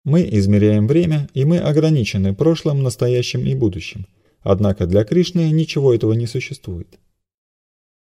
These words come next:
Любого человека можно измерить, но Кришна показал,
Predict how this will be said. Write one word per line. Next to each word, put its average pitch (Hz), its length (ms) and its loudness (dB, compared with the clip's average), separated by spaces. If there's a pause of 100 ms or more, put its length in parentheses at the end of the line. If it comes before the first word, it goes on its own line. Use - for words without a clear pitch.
(180)
Любого 104 400 4
человека 143 500 0
можно 135 300 0
измерить, 147 580 -4 (300)
но 120 180 0
Кришна 165 400 0
показал, 139 560 -2